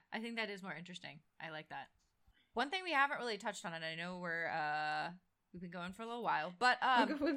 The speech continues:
Speaker 2: we're, we're, we're going long.
Speaker 1: <laughs> but Daemon stepping down. Okay, so I'm interested in exploring the pot, like, what do we, why did Daemon step down from being Hand of the King?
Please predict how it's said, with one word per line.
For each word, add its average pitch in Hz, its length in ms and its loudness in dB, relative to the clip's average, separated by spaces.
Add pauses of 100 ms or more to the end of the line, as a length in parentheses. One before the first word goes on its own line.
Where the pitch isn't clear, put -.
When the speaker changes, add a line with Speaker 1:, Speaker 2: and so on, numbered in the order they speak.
Speaker 2:
we're, 262 80 -2
we're, 302 260 4
we're 302 60 0
going 294 260 10
long. 240 260 4 (240)
Speaker 1:
<laughs> - 240 -14
but 403 200 4
Daemon 440 420 6
stepping 262 380 4
down. 185 260 4
Okay, 311 240 2
so 302 140 2
I'm 415 320 8
interested 370 460 0
in 240 100 0
exploring 226 460 -2
the 208 60 -4
pot, 226 280 4
like, 202 180 6 (120)
what 254 320 8 (920)
do 247 240 -4
we, 233 340 -8 (540)
why 311 320 6
did 320 220 0
Daemon 233 380 0
step 214 240 0
down 190 240 0
from 185 140 -8
being 170 220 -6
Hand 160 220 -6
of 156 80 -12
the 156 60 -10
King? 175 340 -8